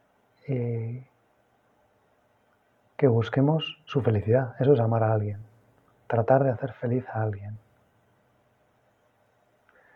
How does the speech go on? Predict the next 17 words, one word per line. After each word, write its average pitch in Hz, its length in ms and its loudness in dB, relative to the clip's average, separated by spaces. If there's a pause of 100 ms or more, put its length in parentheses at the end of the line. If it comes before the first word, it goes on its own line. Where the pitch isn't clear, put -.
(240)
Cuando 113 320 2
alguien 127 580 4 (560)
te 131 120 -2
pide 123 280 4
que 120 120 2
le 123 120 8
ames, 131 540 2 (1800)
cuando 117 300 -2
alguien 120 520 2 (960)
te 120 720 -2
invita 120 640 4 (100)
a 117 120 -6
que 120 100 2
le 113 100 6
ames, 120 460 4 (320)
si - 160 -10
quieres, 127 400 4